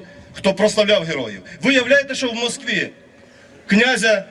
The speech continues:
Костянтина Острозького, який під Оршею, до речі, дві тисячі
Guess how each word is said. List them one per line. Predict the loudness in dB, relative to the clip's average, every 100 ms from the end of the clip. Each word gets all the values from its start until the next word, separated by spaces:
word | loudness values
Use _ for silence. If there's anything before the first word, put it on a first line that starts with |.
| -2
Костянтина | 0 0 -2 0 0
Острозького, | 0 2 2 2 0 -2
який | -2 0 -2 -2 -2
під | -2 0
Оршею, | 2 2 2 -2 -2 -6 -2
до | 0
речі, | 0 0 -2 -4 -16 -6
дві | -4
тисячі | -2 -2 0 -2